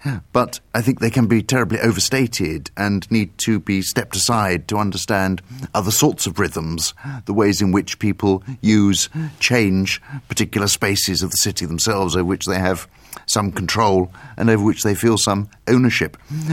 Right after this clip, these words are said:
And I think allotments are an excellent example of all of that, and particular changes, cultural changes, which bring new attitudes to using allotment sites and other green spaces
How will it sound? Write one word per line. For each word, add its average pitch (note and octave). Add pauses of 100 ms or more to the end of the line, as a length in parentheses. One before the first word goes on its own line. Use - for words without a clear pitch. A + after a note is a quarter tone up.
(180)
And G#2+ (360)
I F2+
think A2
allotments G#2
are A2
an G2+
excellent G2
example A2
of F#2
all A2+
of G2
that, D2+ (540)
and G2 (320)
particular -
changes, G2
cultural G#2
changes, F2+
which - (520)
bring G2+
new G2+
attitudes G2+
to G2
using G2+ (400)
allotment F2+
sites F#2
and E2+
other F#2
green E2
spaces E2